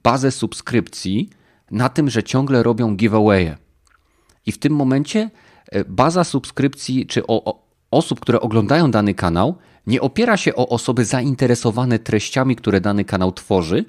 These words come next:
tylko zainteresowa-, są to ludzie, którzy są zainteresowani giveawayami,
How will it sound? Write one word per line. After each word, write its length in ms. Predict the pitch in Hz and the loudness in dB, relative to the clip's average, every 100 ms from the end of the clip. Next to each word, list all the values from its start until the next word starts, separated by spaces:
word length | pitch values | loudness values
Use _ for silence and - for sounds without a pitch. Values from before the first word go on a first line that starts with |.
| _ _ _ _ | _ _ _ _
tylko 320 | - 123 117 151 | 0 2 4 2
zainteresowa-, 920 | 156 175 170 175 - 143 131 - 127 | 2 0 0 0 0 0 0 -2 -4
są 200 | - 139 | -4 -2
to 100 | 127 | 0
ludzie, 220 | 120 160 | 0 0
którzy 180 | - 156 | -2 -2
są 180 | 165 | -2
zainteresowani 720 | 151 151 165 175 160 139 160 | 0 0 -2 -4 -2 2 2
giveawayami, 720 | 127 120 180 285 311 147 80 | 2 2 2 0 0 0 -2